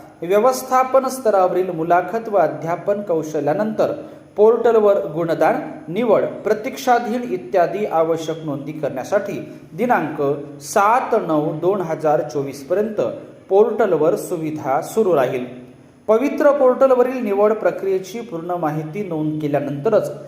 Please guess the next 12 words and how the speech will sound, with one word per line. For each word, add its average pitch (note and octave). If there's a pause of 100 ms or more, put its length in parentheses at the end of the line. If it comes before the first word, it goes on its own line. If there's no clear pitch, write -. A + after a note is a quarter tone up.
(200)
निवड B3+
केलेल्या G#3 (100)
उमेदवारांना D#3
संस्था D#3+
स्तरावरून D#3 (400)
प्रत्यक्ष - (320)
नियुक्ती A#3+
आदेश D#3 (120)
निर्गमित F3+
करता C#3
येतील. B2 (380)
मुलाखतीसह B3